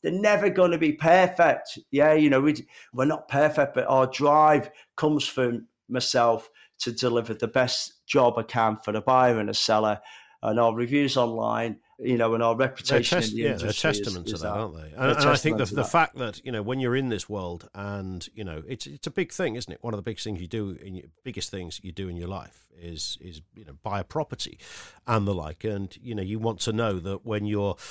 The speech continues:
Speaker 2: entrusting somebody, uh, to look after it, the buying or the se-, whatever it happens to be, that that company is gonna be looking after you,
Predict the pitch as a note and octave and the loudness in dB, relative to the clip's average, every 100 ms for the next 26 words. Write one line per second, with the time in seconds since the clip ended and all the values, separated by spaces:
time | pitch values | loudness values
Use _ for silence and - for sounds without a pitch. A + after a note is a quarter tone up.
0 | - - - G#2 G#2+ - C3+ - B2+ G2+ | -18 -20 -10 -6 -4 0 0 0 -6 -4
1 | - G2+ F#2 F#2 G#2 G#2 _ F#2 F#2+ - | -4 -4 -6 -8 -10 -12 _ -12 -12 -2
2 | A2+ A2 - A#2 F#2+ G#2+ G#2 - G2 A#2+ | 2 2 4 0 0 -2 -4 -4 -2 0
3 | A2+ A#2+ B2+ G#2+ A#2 A2 A2+ G#2+ F2+ G#2 | 4 4 2 0 -2 0 0 2 0 -2
4 | - F#2+ - F#2+ A2 G2 G#2+ G#2+ - A#2+ | -4 -8 -8 -6 -4 -4 -4 -4 -4 -4
5 | A#2+ A2 A2 G#2+ G2 A2+ F#2 G#2 A2 - | -4 -2 0 0 -2 -4 -4 -2 0 -2
6 | A2 A#2 A2 - G#2 A2 A#2 | -2 -2 -2 -4 -2 -2 -4